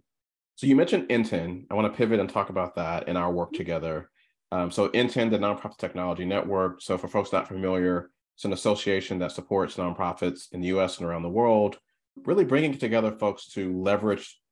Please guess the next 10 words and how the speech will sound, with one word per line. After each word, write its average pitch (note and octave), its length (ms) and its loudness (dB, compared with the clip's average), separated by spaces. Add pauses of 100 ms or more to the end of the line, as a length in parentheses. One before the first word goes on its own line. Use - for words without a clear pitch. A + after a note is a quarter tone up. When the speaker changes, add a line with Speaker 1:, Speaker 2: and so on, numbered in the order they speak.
(120)
Speaker 1:
tech - 460 -4 (400)
and F#2+ 180 -6
data F2 560 0 (360)
to F2+ 420 0
take A2 340 -4
their F#2 220 2
work F2 320 -2
and F2 100 -4
their E2+ 80 -4
mission F2 400 -6